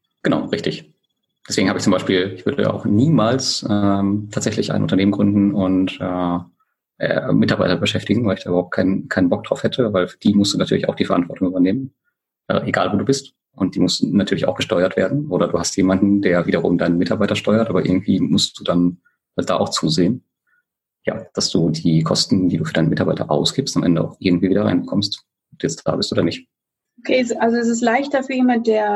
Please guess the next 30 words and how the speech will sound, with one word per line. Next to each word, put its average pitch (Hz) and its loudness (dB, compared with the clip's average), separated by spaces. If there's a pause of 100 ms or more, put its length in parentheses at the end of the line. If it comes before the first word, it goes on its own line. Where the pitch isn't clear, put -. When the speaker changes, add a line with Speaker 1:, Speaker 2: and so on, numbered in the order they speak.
(100)
Speaker 2:
alleine 262 0 (480)
seine 254 2
Selbstständigkeit, 277 -2
äh, 247 -2
bestreitet, 254 -2
als 226 -2
jemand, 233 2
der 220 4
ein 214 0
Unternehmen 196 0
hat. 196 -10 (1500)
Speaker 1:
Will 98 2
ich 104 0
jetzt, - 0 (240)
weiß - -2
ich 98 2
nicht, - -2
pauschal 87 0
nicht 87 0
so - 0
sagen, - 0 (280)
äh, 87 -2
da 87 -2
ich - -4
noch - -2
nie 95 4
Mitarbeiter 87 2
beschäftigt 101 -2
habe. - -4
Aber 82 0